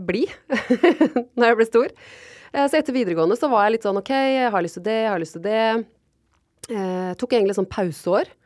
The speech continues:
hvor jeg trodde jeg skulle bli så mye klokere. Eh, jobba litt, eh, som vikar her og der og sånn, og så fant jeg vel egentlig bare ut at, eh, jeg må bare begynne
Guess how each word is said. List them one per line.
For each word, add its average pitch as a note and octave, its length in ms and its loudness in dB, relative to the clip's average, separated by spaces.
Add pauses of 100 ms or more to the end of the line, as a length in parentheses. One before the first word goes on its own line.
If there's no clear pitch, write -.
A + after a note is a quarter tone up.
(420)
hvor A3 80 2
jeg A3 100 0
trodde F#3+ 240 -2
jeg D3 140 -2
skulle F#3+ 180 -8
bli F3 140 -4
så F#3+ 80 -2
mye F3+ 100 -2
klokere. F#3 380 -2 (640)
Eh, G#3+ 460 -6
jobba F#3 340 -4
litt, - 320 -12
eh, F#3 440 -4
som F3+ 280 -6
vikar E3+ 400 -4
her E3+ 160 -4
og E3 80 -6
der D#3+ 240 -2
og E3 60 -8
sånn, B3 160 0
og A#3+ 40 -2
så A#3 140 -2
fant E3 240 -2
jeg G3 160 -4
vel G3+ 80 -2
egentlig F3+ 220 -2
bare E3+ 160 -2
ut E3+ 100 -10
at, D#3+ 140 -10
eh, F3 180 -6
jeg F#3 140 -2
må E3+ 100 -2
bare E3+ 160 0
begynne C3+ 380 -4